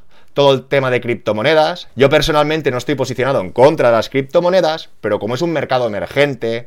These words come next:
como falta regulación, para muchas entidades bancarias, operar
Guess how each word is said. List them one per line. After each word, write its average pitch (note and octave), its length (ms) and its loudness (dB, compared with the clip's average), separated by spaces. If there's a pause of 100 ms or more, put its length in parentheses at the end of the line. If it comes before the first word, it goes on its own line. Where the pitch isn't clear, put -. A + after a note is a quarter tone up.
(140)
como E2+ 180 -12
falta C3 280 0
regulación, C3 720 2 (300)
para G2 200 2
muchas C#3 300 -2
entidades C#3+ 480 0
bancarias, D3+ 880 2 (220)
operar A#2+ 760 4